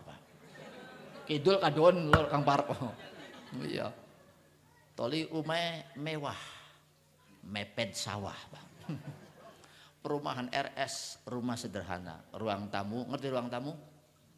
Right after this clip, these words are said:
Bahasa Arabe blandongan, Pak. Orang omah ning toang, tengah-tengah sawah, ngerti toang?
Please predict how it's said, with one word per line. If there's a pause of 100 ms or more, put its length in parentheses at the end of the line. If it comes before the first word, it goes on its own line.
(120)
Bahasa
Arabe
blandongan,
Pak. (1800)
Orang
omah
ning
toang,
tengah-tengah
sawah,
ngerti
toang?